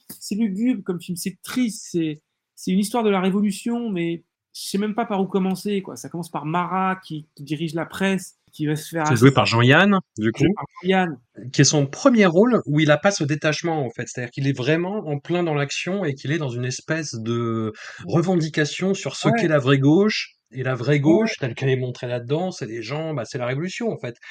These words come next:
Speaker 1: Ouais, ouais,
Speaker 2: Et c'est
Speaker 1: ouais.
Speaker 2: l'image, euh, qui est présentée par, euh, tous les, hum,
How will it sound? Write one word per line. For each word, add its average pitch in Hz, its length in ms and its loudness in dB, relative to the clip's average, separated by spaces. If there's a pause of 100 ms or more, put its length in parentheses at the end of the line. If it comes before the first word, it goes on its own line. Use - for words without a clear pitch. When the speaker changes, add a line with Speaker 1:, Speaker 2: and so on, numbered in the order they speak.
Speaker 1:
Ouais, 247 140 -2
ouais, 254 100 0
Speaker 2:
Et 247 60 0
c'est 233 140 -2
Speaker 1:
ouais. 117 60 -4
Speaker 2:
l'image, 151 560 0
euh, 123 300 0
qui 113 600 -4
est 110 100 -6
présentée 220 840 -2
par, 143 340 -2
euh, 120 340 -4
tous 165 220 -12
les, 120 500 -8
hum, 107 240 -14